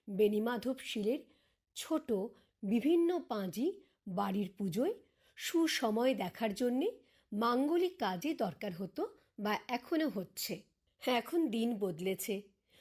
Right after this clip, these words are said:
মহাযুদ্ধের ঘোড়া হয়ে বিভিন্ন ব্যস্ততায় স্মার্টফোনের স্ক্রিন টাচ করে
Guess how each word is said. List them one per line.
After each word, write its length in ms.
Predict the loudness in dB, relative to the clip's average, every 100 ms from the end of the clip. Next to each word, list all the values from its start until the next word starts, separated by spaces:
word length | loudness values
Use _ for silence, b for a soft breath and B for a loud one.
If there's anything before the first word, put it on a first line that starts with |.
| b
মহাযুদ্ধের 840 | -2 0 2 0 0 -2 0 0 0
ঘোড়া 340 | 0 0 2
হয়ে 380 | 2 2 2 0 -4 B B
বিভিন্ন 460 | -2 2 2 2 2
ব্যস্ততায় 720 | 0 -2 -2 -2 0 0 0 B B
স্মার্টফোনের 920 | -8 -2 2 2 0 -4 2 4 4
স্ক্রিন 540 | 0 -6 -4 0 0 0
টাচ 340 | 0 0 -2
করে 360 | -2 0 2